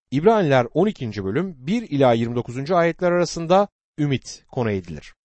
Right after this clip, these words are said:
Mesih'teki inanlının yarışı on ikinci bölüm bir ve ikinci ayetlerde anlatılırken on ikinci bölümde üç ila on dördüncü ayetler arasında inanların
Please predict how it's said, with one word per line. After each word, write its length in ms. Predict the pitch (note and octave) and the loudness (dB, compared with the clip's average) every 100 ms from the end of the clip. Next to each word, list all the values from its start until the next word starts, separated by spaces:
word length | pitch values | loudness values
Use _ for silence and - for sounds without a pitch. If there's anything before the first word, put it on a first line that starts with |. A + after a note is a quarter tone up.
| _ | _
Mesih'teki 840 | C3 F3 A#3 G3 A3+ - A#3+ B3 A#3 _ _ - | 0 0 2 0 -2 0 0 0 -4 _ _ -2
inanlının 680 | D#3 D#3 D#3+ D#3+ F#3+ G3+ _ | 2 2 2 0 0 -4 _
yarışı 560 | C3+ C3+ C3+ B2 G#2 D#2 _ _ | 0 2 4 2 -4 -10 _ _
on 120 | E3+ | -2
ikinci 340 | F#3 - A#2 A2 | -2 -4 -8 -4
bölüm 240 | C#3 F3+ | -4 -2
bir 160 | F#3+ D3+ | 0 2
ve 80 | A#2 | 0
ikinci 320 | - A#2 B2+ | -2 -2 0
ayetlerde 440 | A2+ - A2+ A2 | 0 0 -2 0
anlatılırken 680 | G#2 G2+ G#2 G2+ - E3 A3 - _ _ _ | -2 -4 -4 -6 2 2 2 -6 _ _ _
on 140 | E3+ A3+ | 0 0
ikinci 360 | D#3+ C3+ A2+ | -2 -6 -4
bölümde 480 | G#2+ G2+ F#2+ E3+ G#3 _ _ _ - | -4 -4 0 0 0 _ _ _ -6
üç 280 | A#3+ - - | -6 -6 -4
ila 320 | E3+ E3 E3 - | 0 2 0 2
on 220 | F#3+ A#3 | 0 4
dördüncü 400 | D#3+ B2 B2 B2 | 4 4 0 2
ayetler 420 | A#2 A2+ - A#2+ | 2 2 0 0
arasında 600 | G#2+ G2+ A2+ G#2+ E3 F#3 - | 0 -4 -6 0 2 2 0
inanların 600 | C#3 B2+ A2+ G#2+ F#3 | 2 2 2 0 -2